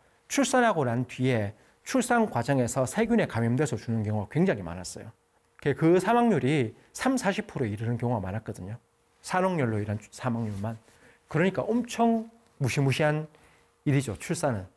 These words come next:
그거는 십구 세기에도 마찬가지였어요.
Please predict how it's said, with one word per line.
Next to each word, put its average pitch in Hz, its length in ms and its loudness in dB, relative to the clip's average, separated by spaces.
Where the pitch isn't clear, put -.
그거는 214 480 4
십구 277 260 0
세기에도 170 340 2
마찬가지였어요. 101 800 -4